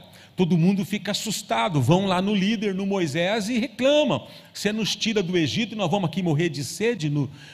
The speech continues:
no deserto?" E na verdade eles não estão murmurando contra Moisés, eles estão murmurando contra Deus.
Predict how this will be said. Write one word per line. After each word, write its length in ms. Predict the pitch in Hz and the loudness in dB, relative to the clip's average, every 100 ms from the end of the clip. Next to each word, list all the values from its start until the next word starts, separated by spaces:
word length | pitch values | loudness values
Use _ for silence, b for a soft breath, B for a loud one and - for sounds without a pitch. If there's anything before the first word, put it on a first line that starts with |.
| B | B
no 120 | 151 | 2
deserto?" 680 | 131 117 98 165 233 220 - - - _ _ _ _ _ _ _ _ _ _ _ _ _ _ - | 6 4 4 2 0 -2 -8 -20 -20 _ _ _ _ _ _ _ _ _ _ _ _ _ _ -14
E 80 | - | 0
na 100 | 311 | 4
verdade 360 | 240 156 247 | 6 6 2
eles 220 | 262 196 165 | 2 -2 0
não 400 | 220 214 165 147 | 0 0 -2 -2
estão 280 | - 226 | 0 0
murmurando 680 | 240 220 226 180 180 233 196 | 2 4 6 6 6 4 2
contra 340 | - 180 147 | 2 0 0
Moisés, 560 | 143 135 120 208 262 175 | 0 2 0 0 -2 -2
eles 200 | 143 127 | 0 2
estão 340 | 147 - 196 | 0 0 0
murmurando 580 | 208 208 170 151 233 254 | 2 4 6 6 4 2
contra 320 | - 170 143 | 2 2 2
Deus. 680 | 117 180 247 233 95 - - | 0 2 0 -2 -6 -10 -14